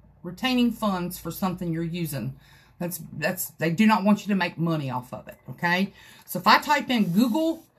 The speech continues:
Images and I type in hearts S V Gs, it's gonna bring up a lot of black and white hearts and hearts with arrows, all kinds of pictures, and you save that image. I usually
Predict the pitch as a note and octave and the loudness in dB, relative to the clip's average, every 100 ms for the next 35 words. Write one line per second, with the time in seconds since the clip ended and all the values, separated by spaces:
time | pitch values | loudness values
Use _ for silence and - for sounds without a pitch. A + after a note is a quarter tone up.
0 | _ - A3+ A3 F3+ F#3 F3+ F3 D#3+ - | _ -8 -2 0 0 -4 -6 -6 -4 0
1 | G#3+ G#3 F#3 F#3 B3 B3 - A#3 A3 A3 | 0 0 -4 -2 0 -2 -6 -6 -4 -2
2 | A#3 F#3+ G3 C#3+ D3 - G3+ C#4 B3 A#3 | 0 2 2 0 -6 -8 -6 -2 0 2
3 | A3+ G#3+ F#3+ F#3+ F#3+ E3 G3 G#3+ G#3+ G#3+ | 2 0 0 -2 0 0 -2 0 0 0
4 | - - G#3 G#3+ - D3+ G#3+ A#3 - A3+ | -2 -4 -2 -4 -8 -10 -6 -6 -6 -8
5 | G3+ F#3 F#3 F3+ F3+ _ _ - - B3 | -4 -2 -2 -4 -8 _ _ -20 -2 0
6 | B3+ C4 G#3+ G#3+ B3 - - - E3+ G#3 | 4 2 2 0 -4 -4 -12 -6 -2 0
7 | G#3+ A#3+ A#3 A3+ A3+ - A3+ C#3+ D3 - | 2 0 0 0 -2 -2 -2 -2 -4 -10
8 | - - _ _ _ _ _ G3+ C#4 C4 | -16 -18 _ _ _ _ _ 2 4 4
9 | A#3 F#3 | 2 0